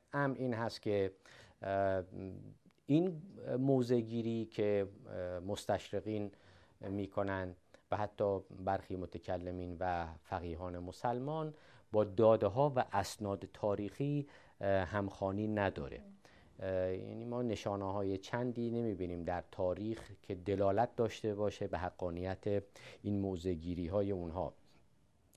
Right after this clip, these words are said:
اه، من فقط یک، ام، اه، رفرنسی، اه، خدمت بیننده ها عرض می‌کنم که اگر دوست دارن اطلاعات بیشتری در این زمینه داشته باشن،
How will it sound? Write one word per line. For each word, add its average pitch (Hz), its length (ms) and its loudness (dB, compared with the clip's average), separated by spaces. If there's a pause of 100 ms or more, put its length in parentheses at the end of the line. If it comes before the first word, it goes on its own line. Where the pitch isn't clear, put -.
(360)
اه، 117 80 4
من 127 120 2
فقط 127 300 6 (100)
یک، 120 300 -2
ام، 101 440 0
اه، 85 400 -4 (360)
رفرنسی، 113 800 0
اه، 95 720 -2
خدمت 104 440 0
بیننده 95 460 -2
ها 104 140 0
عرض 107 280 -2
می‌کنم 104 300 -6
که 90 100 -6
اگر 92 160 -2
دوست 90 220 -8
دارن 95 180 -4
اطلاعات 85 440 -6
بیشتری 101 460 -4
در 92 120 0
این 90 140 -6
زمینه 85 340 -4
داشته 85 340 -6
باشن، 131 420 -4